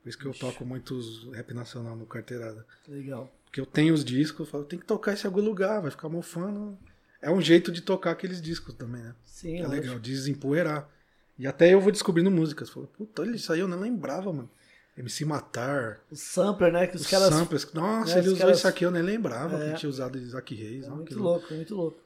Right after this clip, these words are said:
Speaker 1: E aí depois do Sabotagem virou, mano. O Rap é Compromisso virou uma frase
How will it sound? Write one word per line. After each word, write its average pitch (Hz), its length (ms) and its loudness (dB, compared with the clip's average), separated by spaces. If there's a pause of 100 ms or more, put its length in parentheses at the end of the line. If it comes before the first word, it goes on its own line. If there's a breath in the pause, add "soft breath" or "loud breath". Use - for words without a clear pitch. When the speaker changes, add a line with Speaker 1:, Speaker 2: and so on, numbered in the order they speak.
(140)
Speaker 1:
E 131 80 -2
aí 135 60 2
depois 170 380 8
do 190 80 0
Sabotagem 185 680 4
virou, 208 340 4
mano. 143 220 0
O - 20 -6
Rap 135 200 0
é 180 60 0
Compromisso 170 680 2
virou 175 220 2
uma 185 100 -2
frase 175 680 0